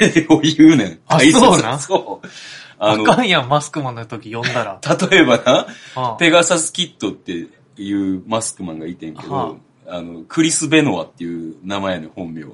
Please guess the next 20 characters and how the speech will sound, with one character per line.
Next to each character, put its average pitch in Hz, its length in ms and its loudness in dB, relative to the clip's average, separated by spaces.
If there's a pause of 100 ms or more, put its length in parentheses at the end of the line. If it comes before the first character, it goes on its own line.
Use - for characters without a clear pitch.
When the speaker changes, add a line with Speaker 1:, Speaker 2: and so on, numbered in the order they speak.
Speaker 2:
あ 131 220 -6
あ。 107 40 -16 (180)
Speaker 1:
で、 98 260 -6 (420)
あ 101 120 -4
の、 95 200 -6 (300)
ワ 131 200 4
ー 135 40 2
ル 143 80 2
ド 135 60 -4
プ 135 120 -2
ロ 131 80 2
レ 131 100 2
ス 131 120 -4
リ 101 100 -4
ン 87 60 -8
グ 87 40 -10
っ 85 40 -16
て - 120 -18
い 82 200 -12
う 76 40 -18